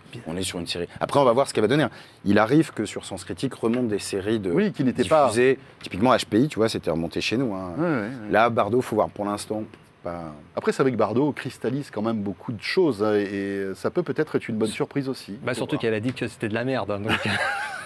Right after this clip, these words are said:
Speaker 3: Ouais.
Speaker 2: Comme beaucoup de choses, euh.
Speaker 3: Ouais, mais c'est, c'est, c'est, bah oui, qu'est-ce que vous voulez, hein, c'est comme
Speaker 2: Mais l'accueil, l'accueil a été plutôt bon à Série Mania quand ils ont, ils ont présenté
Speaker 3: Sur la
Speaker 2: les deux
Speaker 3: série
Speaker 2: premiers
Speaker 3: Bardot.
Speaker 2: épisodes, ouais.
Speaker 3: Ouais. Il paraît que la comédienne, euh,
Speaker 2: Elle
Speaker 3: dont
Speaker 2: est
Speaker 3: le
Speaker 2: assez
Speaker 3: nom m'échappe,
Speaker 2: bluffante.
Speaker 3: est excellente
Speaker 2: Ouais.
Speaker 3: aussi.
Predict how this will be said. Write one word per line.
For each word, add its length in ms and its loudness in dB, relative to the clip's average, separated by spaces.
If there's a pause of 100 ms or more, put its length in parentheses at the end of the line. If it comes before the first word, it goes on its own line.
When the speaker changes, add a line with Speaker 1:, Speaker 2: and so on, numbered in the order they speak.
(1200)
Speaker 3:
Ouais. 100 -6 (540)
Speaker 2:
Comme 140 0
beaucoup 200 -4
de 60 -8
choses, 300 -4
euh. 260 -8
Speaker 3:
Ouais, 260 4
mais 80 -12 (100)
c'est, 240 -10
c'est, 240 -16
c'est, 180 -12 (960)
bah 160 -2
oui, 140 0
qu'est-ce 180 -16
que 60 -18
vous 60 -12
voulez, 160 -14
hein, 80 -20 (100)
c'est 100 -10
comme 100 -8
Speaker 2:
Mais 60 4
l'accueil, 340 4
l'accueil 340 4
a 20 6
été 180 0
plutôt 280 -2
bon 260 0
à 140 0
Série 260 -4
Mania 260 -4
quand 220 -14
ils 120 -8
ont, 260 -6
ils 120 -6
ont 60 -4
présenté 320 -6
Speaker 3:
Sur 80 -2
la 60 2
Speaker 2:
les 60 -2
deux 80 2
Speaker 3:
série 100 0
Speaker 2:
premiers 160 2
Speaker 3:
Bardot. 100 0
Speaker 2:
épisodes, 260 -2
ouais. 140 -6
Speaker 3:
Ouais. 160 -16 (200)
Il 60 -10
paraît 180 -2
que 60 -8
la 60 -6
comédienne, 460 -6
euh, 160 -8 (380)
Speaker 2:
Elle 120 -2
Speaker 3:
dont 60 -8
Speaker 2:
est 20 -2
Speaker 3:
le 40 -2
Speaker 2:
assez 160 0
Speaker 3:
nom 60 0
m'échappe, 320 -2
Speaker 2:
bluffante. 60 -8 (140)
Speaker 3:
est 20 -10
excellente 300 -14
Speaker 2:
Ouais. 100 -16
Speaker 3:
aussi. 180 -18